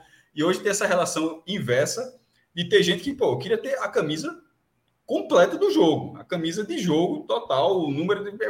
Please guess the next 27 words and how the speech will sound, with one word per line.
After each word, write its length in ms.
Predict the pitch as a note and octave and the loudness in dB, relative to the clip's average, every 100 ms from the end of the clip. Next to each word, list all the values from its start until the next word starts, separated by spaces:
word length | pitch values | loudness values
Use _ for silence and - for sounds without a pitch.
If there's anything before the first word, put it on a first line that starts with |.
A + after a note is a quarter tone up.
| G3+ G3 - - | -4 -4 -10 -12
a 40 | D3 | -12
camisa 260 | - G3+ | -10 -8
do 40 | B3 | -4
cara 120 | A3 | -2
vai 100 | E4+ | 0
pra 100 | E4+ | -2
campo. 340 | C4+ D3+ B2+ - - _ _ _ - | -2 -2 -2 -8 -20 _ _ _ -4
Aí, 400 | A#2+ C#3 - - | 0 0 -2 -4
e 160 | E3+ D#3+ | 0 2
hoje 180 | F3 | 2
já 80 | G#3+ | 2
não 100 | B3 | 0
acontece 360 | - F3 F3+ G#3+ | -2 -2 -2 0
mais, 200 | D3 A#2+ | 0 0
você 200 | A2+ C3+ | -4 -4
lança 240 | C3 C3+ | -4 -4
a 20 | D3+ | -6
camisa 240 | C#3+ C3+ | -8 -4
só 140 | D#3+ D#3+ | -4 -4
limpa 320 | D3+ D#3 C#3+ _ _ _ | -6 -8 -12 _ _ _
e 80 | F3 | -4
tem 180 | F3+ F3+ | 2 4
mercado 440 | F#3+ - F3 F#3 | 2 2 2 2
pra, 120 | G3 F3 | -2 0
eu, 180 | D3 D#3 | 0 0
eu 220 | D3+ C#3+ | 2 2
acho, 380 | B2 - A#3+ | 2 0 -4